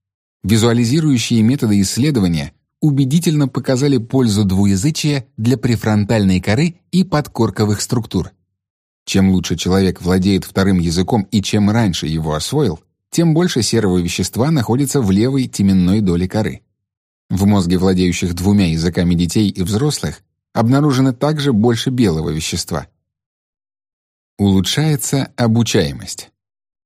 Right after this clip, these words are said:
В ходе четырёхлетнего исследования учащихся муниципальных школ в Портленде детей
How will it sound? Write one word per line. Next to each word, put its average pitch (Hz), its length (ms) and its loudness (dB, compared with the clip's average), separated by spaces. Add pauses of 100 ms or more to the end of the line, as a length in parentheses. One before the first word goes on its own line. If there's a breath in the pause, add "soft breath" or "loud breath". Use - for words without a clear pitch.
(960)
В - 80 -20
ходе 98 260 2
четырёхлетнего 95 880 2
исследования 95 720 2
учащихся 113 680 0
муниципальных 104 800 0
школ 110 320 -2
в - 160 -10
Портленде 98 640 0
детей 95 540 0